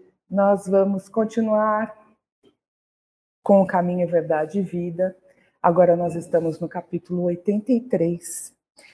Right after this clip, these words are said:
que se chama Aflições.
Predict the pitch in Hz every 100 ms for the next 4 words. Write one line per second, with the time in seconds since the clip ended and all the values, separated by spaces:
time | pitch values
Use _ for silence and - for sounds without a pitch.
0 | _ - 208 214 - - 190 196 190 185
1 | - _ _ _ _ _ _ 208 214 -
2 | 214 208 - 180 - - - -